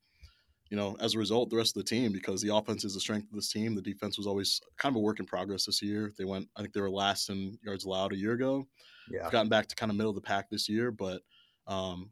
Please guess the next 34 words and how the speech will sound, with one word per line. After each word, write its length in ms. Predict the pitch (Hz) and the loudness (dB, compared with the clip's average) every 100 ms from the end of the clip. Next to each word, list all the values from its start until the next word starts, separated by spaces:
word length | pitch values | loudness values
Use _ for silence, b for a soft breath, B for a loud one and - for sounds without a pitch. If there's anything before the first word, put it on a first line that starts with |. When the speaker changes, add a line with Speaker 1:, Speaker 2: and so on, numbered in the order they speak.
| _ | _
Speaker 1:
their 80 | 98 | 0
red 160 | 107 107 | 2 2
zone 120 | 107 | 0
defense 280 | 104 107 104 | 0 -2 -4
is 80 | |
pretty 220 | - 107 101 | -2 -2 0
rough. 300 | 101 101 - | 0 0 0
So 280 | 101 95 - | 0 -4 2
I 100 | 113 | 4
don't 100 | 113 | 4
think 140 | 113 | 0
you 80 | 110 | -6
could 160 | 104 95 | -6 -4
expect 640 | - - 101 101 - - - _ _ - | -6 -2 -2 0 -4 -6 -10 _ _ 2
the 80 | |
same 240 | - 113 104 | 4 4 2
results, 540 | 98 104 101 - - | 0 -2 -2 -2 -2
uh, 160 | 107 98 | -2 -4
that 160 | 95 104 | -4 -4
you 60 | |
can 160 | 117 104 | -2 -2
from 160 | 98 | -2
an 40 | 98 | 2
offense 420 | 127 - 101 95 | 2 2 -2 -2
that 120 | 98 | -4
was 100 | 95 | -2
top 220 | - 98 | -2 0
five 220 | 110 107 101 | 4 4 2
last 260 | 95 - | -4 -6
year. 140 | 92 95 | -6 -6
That's 180 | 95 | -2
sort 140 | 110 98 | -2 -2
of 60 | |
the 240 | 95 92 | -4 -6